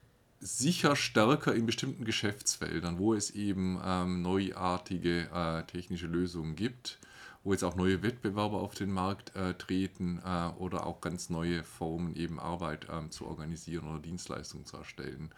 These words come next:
Dort vielleicht tatsächlich revolutionär, dann können sich auch kurzfristig, äh, Marktgegebenheiten verändern.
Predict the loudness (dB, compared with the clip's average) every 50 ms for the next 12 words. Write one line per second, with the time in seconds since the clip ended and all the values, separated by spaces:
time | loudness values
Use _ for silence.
0 | -18 -16 -16 -16 -8 -4 -4 -4 -2 2 4 4 4 4 2 -2 -2 0 0 -2
1 | -2 -2 -6 -2 -2 -2 0 0 -2 -2 -2 -2 -4 -2 0 -2 -2 0 -2 -4
2 | -4 -2 -2 -2 0 0 -2 -2 -2 -4 -6 -6 -6 -6 -8 -8 -8 -8 -6 -4
3 | -4 -4 -4 -6 -4 -2 -2 -2 -4 -8 -18 -20 -20 -20 -20 -20 -20 -20 -20 -20
4 | -20 -12 -2 2 2 4 6 6 6 6 4 2 0 0 0 0 2 2 2 2
5 | 2 2 2 2 0 0 -2 -8 -6 -6 -6 -2 0 0 0 2 2 0 0 0
6 | 0 -2 -4 -6 -8